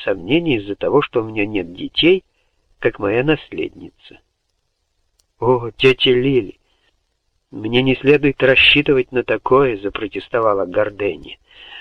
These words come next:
«Моя дорогая, это не так уж ценно, как кажется», — сказала тетушка. «Я могу быть герцогиней, я могу быть богатой, но в Париже есть масса людей, которые именно по этой причине не проявят особой радости по поводу знакомства с тобой».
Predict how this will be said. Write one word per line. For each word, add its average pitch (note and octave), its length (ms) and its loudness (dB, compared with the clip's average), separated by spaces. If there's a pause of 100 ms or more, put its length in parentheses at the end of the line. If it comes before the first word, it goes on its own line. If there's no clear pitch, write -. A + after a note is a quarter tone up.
(140)
«Моя A2 420 -2
дорогая, A#2+ 840 2
это C3 240 -2
не B2 160 -4
так E3 420 -2
уж - 220 -4 (160)
ценно, B2 480 -2
как - 160 -6 (100)
кажется», — G#2 680 -8
сказала G2+ 440 -4
тетушка. - 600 -10 (360)
«Я B2+ 120 4
могу C#3+ 260 4
быть C#3+ 180 2
герцогиней, D3 920 0
я A#2 120 2
могу C3+ 280 2
быть C3+ 280 2
богатой, B2+ 640 2
но C3+ 160 2
в - 80 -12
Париже D3 420 2
есть D3 400 0
масса F#3+ 460 -2
людей, A2 480 -2 (300)
которые D#3 400 4
именно F#3 440 2
по E3 120 2
этой F3 280 4
причине B2+ 480 -4
не C3 120 0
проявят C#3+ 560 2
особой B2+ 440 0
радости A#2+ 540 0
по A2 160 0
поводу A2 380 0
знакомства G2 760 -8
с - 120 -20
тобой». D#2+ 340 -14